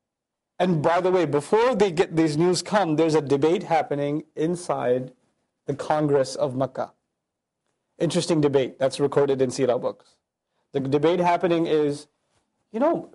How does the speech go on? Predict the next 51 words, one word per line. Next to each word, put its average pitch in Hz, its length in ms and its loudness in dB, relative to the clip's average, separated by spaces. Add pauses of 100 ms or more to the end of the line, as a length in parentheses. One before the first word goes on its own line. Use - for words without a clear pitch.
"Muhammad's 254 400 -4
gone 208 360 -2
and 151 140 -4
he's 214 180 -2
established 170 560 0
a 139 40 -2
city 156 360 0
in 160 100 -2
Medina 160 540 2
and 113 240 -8 (520)
he's - 100 -14
got 175 160 -2
quite 180 200 2
a 175 40 0
following 165 480 0
now. 170 380 0 (640)
I 392 80 0
don't 480 100 4
know 494 80 4
if - 80 -4
that's 466 180 0
such 370 140 0
a 370 60 2
bad 269 280 0
thing. 330 200 2
I 190 40 2
mean, 196 120 2
after 233 260 2
all, 269 140 2
he 269 100 2
is 277 100 0
Qurayshi. 247 560 0 (1300)
So - 100 -6
it's 220 80 -6
kind 233 160 2
of 285 80 0
an 247 60 2
expansion 214 420 0
of 196 80 4
our 196 400 0 (220)
thing. 143 240 -6
I 226 40 0
mean, 196 120 0
if, 175 120 0
if 160 280 -2
he 156 100 2
expands, 185 460 0
good 165 180 0
for 226 80 0
us, 262 340 0
right?" 185 280 0